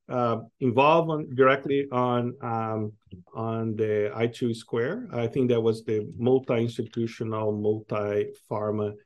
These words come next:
um, effort to generate such data in myeloma. Uh, I know that project is going on for a few years. Uh, I have not, I, I, I don't know the specifics, but I suspect the fact that we haven't seen that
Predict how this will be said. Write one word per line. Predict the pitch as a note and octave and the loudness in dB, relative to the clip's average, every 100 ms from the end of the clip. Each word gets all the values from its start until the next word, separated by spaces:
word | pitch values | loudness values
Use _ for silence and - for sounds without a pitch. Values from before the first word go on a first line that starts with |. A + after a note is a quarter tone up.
| _ _ _ _ - | _ _ _ _ -6
um, | G#2+ G#2 G#2 G#2 G2+ - _ G#2 G2 | -2 0 0 -2 -4 -12 _ -20 -2
effort | C3+ D3 - G#2+ G2+ - | 2 2 0 -4 -4 -10
to | A#2+ | 0
generate | B2+ A#2+ A2+ A2 | 2 4 2 0
such | - A2 - | -2 -14 -8
data | A2 G2 G2 | -4 -4 -4
in | |
myeloma. | G2 G#2 F#2 F2+ - - _ _ _ _ _ _ C3 | -8 -12 -14 -14 -16 -20 _ _ _ _ _ _ 2
Uh, | C3 B2+ C3 C3+ | 4 4 4 4
I | |
know | C#3+ D3+ | 6 8
that | D3 | 6
project | D3 B2+ B2 | 4 0 0
is | B2 | 0
going | B2 A#2 | -2 0
on | A2+ A2+ | -2 -2
for | A2+ G#2 G#2 | 0 0 0
a | |
few | - A2 | -2 -6
years. | G#2 F#2+ G#2 D#3+ - - | -6 -2 -2 -2 -8 -6
Uh, | G#2 G#2 G#2 | -2 -2 0
I | |
have | A2+ A2+ | -2 2
not, | B2 A#2+ - _ - | 2 0 -6 _ -10
I, | A2+ | -8
I, | A2 G#2 A2 A2 | -8 -6 -8 -2
I | |
don't | G#2+ A#2 | 0 2
know | A#2 | 0
the | G#2+ G#2 | 0 -2
specifics, | - G#2 - G#2+ - C3+ - - _ _ _ _ - | -4 -16 -6 -6 -4 -8 -8 -20 _ _ _ _ -10
but | C3 C#3 C#3+ D3 | 4 6 6 6
I | D3 | 4
suspect | D#3+ E3 - C#3+ | 2 -2 0 2
the | C#3 | 0
fact | - C3 - | 0 -2 0
that | A#2+ | -2
we | A#2 G#2+ | -2 -2
haven't | A2 G#2+ G#2 G#2+ - | -2 -2 -4 -6 -14
seen | - D3 D3+ C#3+ | -2 0 2 2
that | A2 G2+ | 0 -2